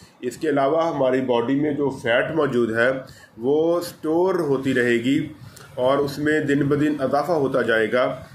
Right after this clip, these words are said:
वैसे भी insulin hormone के ज़्यादा होने की वजह से जिस्म का जो वज़न है, ये बढ़ जाता है।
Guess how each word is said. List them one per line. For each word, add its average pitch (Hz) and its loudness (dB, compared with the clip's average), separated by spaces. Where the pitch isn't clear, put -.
वैसे 143 0
भी 165 -2
insulin 156 -2
hormone 139 2
के 147 -2
ज़्यादा 123 2
होने 131 2
की 117 -4
वजह 104 0
से 135 -2
जिस्म 143 -2
का 156 0
जो 113 0
वज़न 127 2
है, 143 2
ये 135 2
बढ़ 120 0
जाता 127 2
है। 117 0